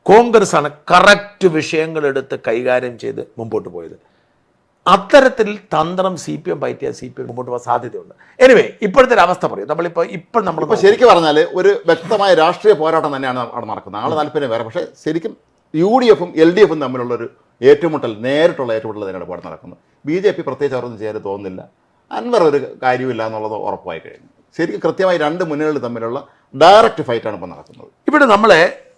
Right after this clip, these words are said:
Speaker 1: ഓരോന്നും നോക്കണം, ഈ തെരഞ്ഞെടുപ്പിന്റെ പശ്ചാത്തലം നോക്കണം. അൻവർ രാജിവെക്കുന്നു. അൻവർ രാജിവെക്കുമ്പോൾ സി പി എമ്മിന് ആ ഇനീഷ്യൽ സ്റ്റേജിൽ തന്നെ സെറ്റ് ബാക്ക് ആണ്. കാരണം അവര് ഒരു കളങ്കിതനായ മുതലാളിയെ,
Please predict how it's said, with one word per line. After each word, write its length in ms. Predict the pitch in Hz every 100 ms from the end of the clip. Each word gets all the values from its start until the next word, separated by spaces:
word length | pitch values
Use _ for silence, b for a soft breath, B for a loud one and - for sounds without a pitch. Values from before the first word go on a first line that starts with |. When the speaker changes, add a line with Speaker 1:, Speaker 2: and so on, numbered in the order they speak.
| _ _ _ - - _ _ -
Speaker 1:
ഓരോന്നും 360 | 170 170 151
നോക്കണം, 300 | 113 98 - - 92
ഈ 40 |
തെരഞ്ഞെടുപ്പിന്റെ 440 | 143 147 147 143 139
പശ്ചാത്തലം 440 | 131 143 127 113
നോക്കണം. 280 | 92 - 101 _ _ _ _ _ _ _ -
അൻവർ 320 | 277 269 190
രാജിവെക്കുന്നു. 640 | 185 170 170 127 110 98 - _ _ _ _ -
അൻവർ 260 | 262 285 233
രാജിവെക്കുമ്പോൾ 640 | 185 196 185 151 156 165
സി 220 | 143 180
പി 160 | 185 190
എമ്മിന് 280 | 170 160 151 - _ _ _ -
ആ 400 | 151 175 170 - _ -
ഇനീഷ്യൽ 440 | 185 214 208 220
സ്റ്റേജിൽ 440 | 190 - 156 151 139
തന്നെ 120 | 139
സെറ്റ് 220 | - 135
ബാക്ക് 300 | 131 131 -
ആണ്. 120 | 95 95 _ _ _ -
കാരണം 440 | 135 151 151 185 _ _ _ _ -
അവര് 460 | 143 165 190 214 262
ഒരു 120 | 151
കളങ്കിതനായ 720 | 151 147 165 170 170 165 170
മുതലാളിയെ, 540 | 165 147 151 160 143